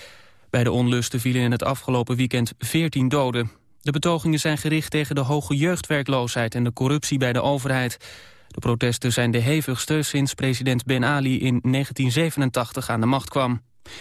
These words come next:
De regering schrijft de onlust toe aan buitenlandse partijen...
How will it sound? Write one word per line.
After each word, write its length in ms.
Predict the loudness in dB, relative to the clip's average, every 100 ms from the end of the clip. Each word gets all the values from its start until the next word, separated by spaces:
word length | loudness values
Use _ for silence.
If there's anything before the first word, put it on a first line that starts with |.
| -18 -20 -20 -4
De 100 | 0
regering 440 | 0 2 2 2 2
schrijft 280 | 2 0
de 80 | 0
onlust 380 | 0 2 2 0
toe 180 | 0 0
aan 180 | 0 0
buitenlandse 560 | 0 -2 -2 -2 -2
partijen... 600 | -4 -2 0 0 0 -4